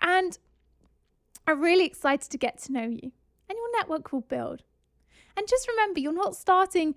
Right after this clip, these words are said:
um, at somebody else's ten years. I've been in the industry ten years, which is how I've built such a network of people and decided who I like working with and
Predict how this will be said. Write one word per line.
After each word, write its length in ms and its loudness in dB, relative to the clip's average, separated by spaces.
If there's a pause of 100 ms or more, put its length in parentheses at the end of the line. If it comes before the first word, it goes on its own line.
(480)
um, 300 0
at 180 0
somebody 360 0
else's 640 2
ten 300 -2
years. 480 -6
I've 180 2
been 120 -6
in 100 -4
the 120 -4
industry 360 -2
ten 280 -2
years, 260 0
which 180 -6
is 100 -6
how 340 2
I've 280 0
built 220 -2
such 360 -2
a 40 -2
network 380 0
of 100 -16
people 260 -4
and 100 -2
decided 440 -4
who 120 -4
I 100 0
like 240 -4
working 360 2
with 200 2
and 100 -2